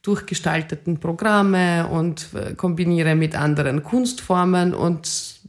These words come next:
so trete ich wahrscheinlich auch in, in Erscheinung und werde dann au-, angesprochen.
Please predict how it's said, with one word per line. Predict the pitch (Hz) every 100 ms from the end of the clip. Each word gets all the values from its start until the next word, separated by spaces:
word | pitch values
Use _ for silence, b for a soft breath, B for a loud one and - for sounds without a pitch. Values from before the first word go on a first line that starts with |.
| 170
so | - - 160 185
trete | 175 156 156 185
ich | 165
wahrscheinlich | 156 165 165 160 -
auch | 147 151
in, | 160 170 -
in | 170 170
Erscheinung | 147 - - 175 190
und | 170 160
werde | 156
dann | 147 -
au-, | 104 101
angesprochen. | - 180 190 190 185 190